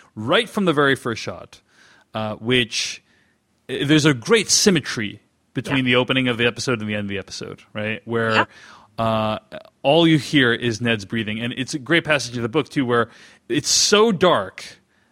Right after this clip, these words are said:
Speaker 1: that you can't tell the difference between day and night. And you open your eyes, you close your eyes, it's no different. And the only thing Ned can hear is the sound of his own breathing. Um,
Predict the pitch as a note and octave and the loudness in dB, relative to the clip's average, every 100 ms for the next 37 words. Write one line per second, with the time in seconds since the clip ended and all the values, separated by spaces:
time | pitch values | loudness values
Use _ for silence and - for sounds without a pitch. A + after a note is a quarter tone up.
0 | - C#3+ D3 C#3 B2+ F3+ F3+ F3+ F#3 E3+ | 0 2 2 -2 -4 0 0 2 0 2
1 | C#3+ C3+ C3 - C3+ A#2+ A#2 A#2+ A#2 G2+ | 0 -2 -6 -6 -4 -2 2 2 0 -2
2 | F#2+ - - _ _ _ _ _ - B2 | -8 -12 -20 _ _ _ _ _ -2 2
3 | A#2+ A#2 A2+ A2 - _ C3+ D#3 D#3+ E3 | 2 2 -4 -6 -12 _ -2 0 2 2
4 | D3 C#3 C3 B2+ C#3+ C3 B2+ A#2+ A#2 A#2 | 2 2 0 -2 0 2 4 2 2 -2
5 | - A#2+ C3 C3 A#2 G#2+ A2 G#2 _ - | -8 -6 -2 0 -2 -4 -10 -10 _ -20
6 | _ B2+ C3 - D3+ F3 G3 - F3 D3 | _ -6 -6 -4 0 4 4 4 2 4
7 | C3+ A#2+ C3+ A#2+ A#2 A2 A2+ A#2+ G#2 G#2+ | 2 0 -4 -2 0 0 0 -4 -6 -4
8 | - A2+ A2+ A2 G#2 G#2 G#2 G2+ G#2+ G#2+ | 0 0 0 -2 -4 -4 -4 -4 -4 -2
9 | B2 C#3+ - - - - _ _ A2 G#2+ | -4 -4 -14 -20 -20 -20 _ _ -2 -2
10 | G#2 G2+ | -2 -6